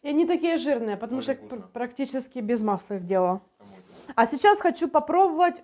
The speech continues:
Speaker 1: вот эти лепёхи, что мы смешали тесто вместе с луком и яйцом. Они не сильно хорошо поднялись, потому что мы уже тесто потревожили. Тоже пористые, мягенькие.
Speaker 2: Лука больше надо было добавить.
Speaker 1: А.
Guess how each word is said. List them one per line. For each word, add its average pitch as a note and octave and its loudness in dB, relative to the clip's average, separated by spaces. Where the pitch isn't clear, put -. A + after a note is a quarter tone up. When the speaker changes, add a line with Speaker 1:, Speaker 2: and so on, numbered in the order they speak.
Speaker 1:
вот B3 -2
эти E4 0
лепёхи, D4+ 2
что - -8
мы A3+ 0
смешали B3 -2
тесто F4 0
вместе A#3+ -2
с - -18
луком C4 2
и B3+ 0
яйцом. B3+ -4
Они D#4 4
не F4+ 6
сильно D4 0
хорошо B3+ 0
поднялись, F4 0
потому D#4+ -2
что C#4+ -4
мы D4 -2
уже B3 -2
тесто D4 -6
потревожили. E3+ -6
Тоже D#4 2
пористые, F4+ 2
мягенькие. D4+ 0
Speaker 2:
Лука C#3 -12
больше A#2 -14
надо A2 -16
было A2 -16
добавить. G#2 -16
Speaker 1:
А. F3 -6